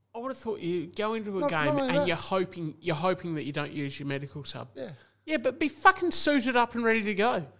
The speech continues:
Speaker 2: But not only that, he was fucking injured too.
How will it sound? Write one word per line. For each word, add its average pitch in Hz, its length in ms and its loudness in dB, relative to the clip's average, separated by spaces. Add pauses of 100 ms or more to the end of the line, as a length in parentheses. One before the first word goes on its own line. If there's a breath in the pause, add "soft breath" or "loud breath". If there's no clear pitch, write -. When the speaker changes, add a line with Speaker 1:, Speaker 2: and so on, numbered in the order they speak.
(180)
Speaker 2:
But 403 140 -6
not 370 160 -6
only 302 240 -6
that, 349 400 0 (340 loud breath)
he 330 80 -6
was 349 200 0
fucking 392 380 0
injured 349 500 -4
too. 349 300 -4